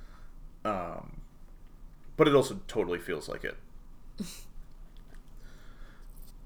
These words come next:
Speaker 1: Um, but yeah, this is kind of our little, it ends up being a little bit more of us defending or, or attacking, or, like, deriding, uh, retrospectives a little bit, but,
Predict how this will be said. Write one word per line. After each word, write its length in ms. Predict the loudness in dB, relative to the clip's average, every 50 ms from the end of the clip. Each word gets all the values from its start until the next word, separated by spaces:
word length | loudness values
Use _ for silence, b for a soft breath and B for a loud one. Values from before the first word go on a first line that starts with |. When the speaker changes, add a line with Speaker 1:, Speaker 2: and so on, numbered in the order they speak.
| 0 2
Speaker 1:
Um, 480 | 4 4 4 2 2 0 -2 -2 -2 -4 -4 -4 -6 -10 -10 -12 -12 -6 0
but 80 | 6 12
yeah, 320 | 12 12 12 12 12 10 4 -4 -6 -2
this 140 | 0 0 0
is 80 | 0 4
kind 200 | 10 10 12 12
of 240 | 12 10 10 4 2 4
our 140 | 6 8 8
little, 460 | 10 10 12 12 12 10 8 6 b b b b b b b b b b b b b b 6
it 60 | 8
ends 240 | 10 10 10 10 8
up 80 | 8 8
being 160 | 8 6 6
a 20 |
little 160 | 6 4 4 4
bit 100 | 2 4
more 180 | 6 8 8
of 80 | 10 10
us 180 | 8 6 6
defending 400 | 2 0 2 2 2 2 2 2
or, 160 | 0 0 0 -2 -4 0
or 360 | 6 8 10 10 10 10 B B B B B B B 0 2
attacking, 420 | 8 10 10 10 10 10 4 4 8 12
or, 200 | 12 12 12 12
like, 220 | 12 10 8 6 0 2
deriding, 540 | 6 8 10 10 10 10 8 6 4 2 0
uh, 300 | 2 4 4 4 4 2 -2 -6 -2 6
retrospectives 560 | 6 6 6 6 6 6 6 6 6 2 2 2
a 40 |
little 200 | 0 2 2 2
bit, 240 | 4 4 4 4 2 -2 6 10
but, 200 | 10 10 10